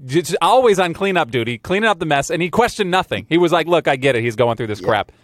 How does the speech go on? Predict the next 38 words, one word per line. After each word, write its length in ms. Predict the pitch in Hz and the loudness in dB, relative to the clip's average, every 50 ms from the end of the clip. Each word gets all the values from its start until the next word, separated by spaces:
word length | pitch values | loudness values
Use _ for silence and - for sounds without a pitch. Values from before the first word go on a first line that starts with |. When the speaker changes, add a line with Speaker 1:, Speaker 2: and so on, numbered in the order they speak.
| _ _ _ | _ _ _
Speaker 1:
but 140 | - 123 123 | -2 0 0
that's 180 | 117 117 117 - | 2 0 0 -2
my 120 | - 104 | -4 -4
dude, 280 | 101 104 123 104 95 85 | -2 0 -2 -2 -2 -2
bro." 140 | 90 90 90 | -2 -2 0
Speaker 2:
Yeah. 200 | 110 - - - - - | -2 -2 -4 -8 -4 0
So 160 | 392 196 190 | 2 2 4
I 160 | 156 160 180 | 6 6 6
have 100 | 190 190 | 4 4
a 60 | 196 | 2
question 320 | - - 165 156 - 143 127 | 0 0 0 0 -2 -4 -4
for 100 | - 127 | -2 -2
you. 80 | 107 | -2
So 300 | 104 - 170 156 143 139 | 2 4 4 6 6 6
we, 320 | 131 127 139 175 190 208 190 | 4 4 2 2 2 0 0
we 260 | - 139 160 175 196 | 0 0 0 0 2
go 200 | 170 196 175 147 | 2 4 4 4
up. 160 | 131 120 - - | 4 2 2 2
We 240 | 139 156 170 170 165 | 4 4 4 4 4
have 180 | 180 165 131 | 2 2 2
not 240 | 139 143 139 131 123 | 0 0 0 0 -2
seen 220 | - - 131 120 | -2 -2 -2 -2
Inception 460 | 113 113 - - 113 104 - - 104 98 | -2 -2 -2 -2 -2 -2 -4 -6 -6 -2
yet. 280 | 98 98 101 - - - - _ _ _ _ _ _ - | -2 -2 -2 -2 -6 -12 -20 _ _ _ _ _ _ 0
To 120 | - 160 | 0 2
this, 260 | 147 165 160 147 - - | 2 2 0 -2 -2 0
like, 260 | 135 131 117 101 104 | 2 2 2 0 0
this 240 | 135 156 156 151 139 | 0 0 0 0 2
day, 320 | 139 131 123 117 113 110 | 4 4 4 4 4 2
we 160 | 113 117 123 | 2 2 2
go 100 | 123 135 | 2 2
to 80 | 131 131 | 2 2
the 80 | 127 | 2
movie 240 | 123 123 120 117 117 | 0 0 0 -2 -2
theater, 320 | 110 - 117 107 101 107 107 | -2 -2 -2 -2 0 0 0
and 100 | 110 110 | 0 0
I 100 | 117 120 | 0 0
said, 280 | 117 - 127 117 107 | 0 0 0 0 0